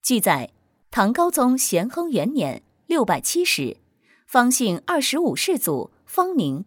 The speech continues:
自淳安青阳迁入土坝桥，即现在的北岸村方村自然村。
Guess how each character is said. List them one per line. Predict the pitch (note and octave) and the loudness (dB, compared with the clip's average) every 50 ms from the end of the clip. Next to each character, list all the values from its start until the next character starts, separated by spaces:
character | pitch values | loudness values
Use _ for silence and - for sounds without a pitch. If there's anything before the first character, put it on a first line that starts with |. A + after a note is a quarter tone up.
| _ _ - | _ _ -6
自 | - - G#3+ F#3+ E3+ D3+ | -2 0 2 4 2 2
淳 | - - F#3 D#3+ E3 - | 2 0 -4 -4 -2 -2
安 | - G#3 G#3 A3 | -2 -2 0 0
青 | - - - F4+ F#4 E4+ | -2 -2 -2 -2 -2 0
阳 | C4 D#3+ C#3 C#3 D#3 | 0 0 0 -2 -4
迁 | G3 - - A#3 G#3+ G#3+ | -4 -4 -2 0 0 0
入 | G#3+ G#3+ F3 D3 | 0 0 -2 -2
土 | D3 - - C3+ | -2 -4 -6 -4
坝 | - A#3 A3+ F3+ | -2 -2 -2 -2
桥， | - - D3 B2 C3 D3 - _ _ _ _ _ _ _ _ - | -2 -2 -4 -4 -4 -6 -10 _ _ _ _ _ _ _ _ -4
即 | - - G#3 G3 G3+ | -2 0 2 2 0
现 | A3+ - - F4+ D4+ | 0 0 0 0 0
在 | C#4+ E4 C#4 A3 | 0 0 0 2
的 | G3+ F#3 D#3+ D#3+ F#3 _ _ _ _ _ | 2 2 2 2 0 _ _ _ _ _
北 | - F#3+ E3 C#3+ | 4 4 4 4
岸 | C3 - A#3 B3+ B3 | 2 0 0 0 0
村 | - - B3 G#3+ G#3+ A3 A3 - | 0 0 0 0 0 -2 -2 -6
方 | - - A#3+ A#3 A#3 | -4 -2 0 2 2
村 | A#3+ - C#4 B3 A#3+ | 0 0 0 0 2
自 | B3+ - F4 | 2 2 0
然 | B3+ E3 C3 - | 0 0 -2 -2
村。 | - - G3 F#3+ G#3 A#3+ | -2 0 0 0 0 -2